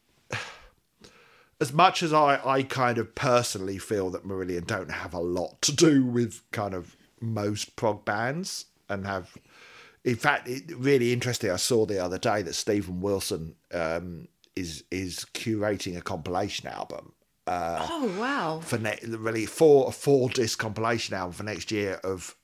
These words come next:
Speaker 1: um, uh, it, alternative or, or prog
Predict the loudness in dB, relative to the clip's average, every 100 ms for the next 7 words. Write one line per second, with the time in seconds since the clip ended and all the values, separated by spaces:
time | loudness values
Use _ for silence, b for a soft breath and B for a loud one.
0 | -6 -2 -2 -4 -8 -12 b b b b
1 | b _ _ _ _ _ _ _ _ _
2 | _ 0 0 0 -2 -6 -6 _ 0 2
3 | 2 0 0 0 2 2 0 -4 0 2
4 | 2